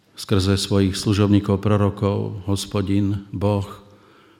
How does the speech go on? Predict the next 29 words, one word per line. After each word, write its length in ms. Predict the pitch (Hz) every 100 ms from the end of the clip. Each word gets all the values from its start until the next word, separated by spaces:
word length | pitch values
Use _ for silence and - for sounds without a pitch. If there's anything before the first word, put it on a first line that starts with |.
| _ _ _ -
hovorí, 760 | 101 101 101 101 104 101 - -
im 240 | 104 101
písal, 440 | 104 104 - 101 98
že 200 | 98 104
on 240 | 120 117
príde 440 | 104 95 101 110 101 -
medzi 320 | 101 95 95
nich, 220 | 107 107 - - _ _ _ _ _ _
ku 160 | - 107
svojmu 340 | - 110 110
ľudu 320 | 107 110 104
príde. 400 | - 95 98 - - - _ _ _ _ _ _ _ _ _ _ _ _
A 120 | - 90
stalo 300 | - 104 101
sa 200 | 107 101
to 300 | - 104 101
a 80 |
naplnilo 480 | 98 104 113 101 90
sa 240 | 90 98 95
to. 240 | - 104 - _ _ _ _ _
Už 160 | 143 -
či 80 | 104
to 120 | 107
bolo 400 | 104 104 98 92 - - - _ _
v 60 | -
tomto 480 | 104 104 101 104 101
období, 420 | 101 101 104 104
alebo 560 | 98 98 95 95 98 95
ako 220 | 107 -